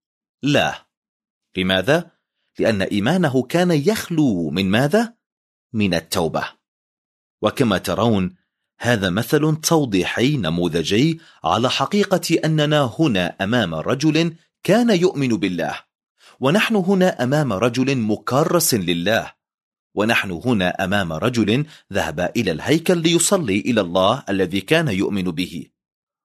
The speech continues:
ولكن حيث لا توجد توبة في القلب، لا توجد علاقة. فقد كان شخصاً متحايلاً.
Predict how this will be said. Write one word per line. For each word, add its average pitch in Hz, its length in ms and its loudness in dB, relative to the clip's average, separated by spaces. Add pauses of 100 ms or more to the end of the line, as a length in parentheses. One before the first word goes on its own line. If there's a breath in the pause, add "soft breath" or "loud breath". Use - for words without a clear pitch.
ولكن 127 680 -2 (180)
حيث 160 380 0
لا 147 220 4
توجد 131 520 2
توبة 104 340 0
في - 100 -8
القلب، 78 500 -4 (400)
لا 90 140 0
توجد 87 360 -2
علاقة. 73 640 -6 (680)
فقد - 380 -2
كان 160 280 0
شخصاً - 340 0
متحايلاً. 117 880 -2